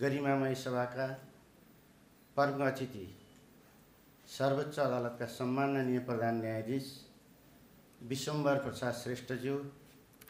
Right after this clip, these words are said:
यसै गरिकन यस सभाका विशिष्ट अतिथि नेपाल बार एसोसिएसनका अध्यक्ष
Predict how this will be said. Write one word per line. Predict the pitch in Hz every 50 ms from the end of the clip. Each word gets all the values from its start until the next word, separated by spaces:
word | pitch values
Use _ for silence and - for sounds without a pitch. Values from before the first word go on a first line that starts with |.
| - - - - - - - - - - - - - - -
यसै | 143 143 147 175 175 170
गरिकन | 170 160 147 139 147 156 147 147 143 143 135 123 127 - - - - - - - - - - - - - - - - - - - - - - - - - - - - - - - -
यस | 143 151 143 151 - - - - - - -
सभाका | - 135 131 139 135 135 - - 127 110 101 101 - - - - - -
विशिष्ट | - - - - - - - -
अतिथि | 151 131 127 127 127 123 - - 135 139 143 143 143 - - - - - - - - - - - - - - - - - - - - - - - - - - - - -
नेपाल | 123 127 131 - 156 156 151
बार | 139 143 131 131 131
एसोसिएसनका | 135 127 - - 139 127 - - 127 123 123 127 127 127 127 123 117 - - - - - - - - - - - - - - - - - - - - - - - - - - - - - - - - 131
अध्यक्ष | 139 135 156 143 - - -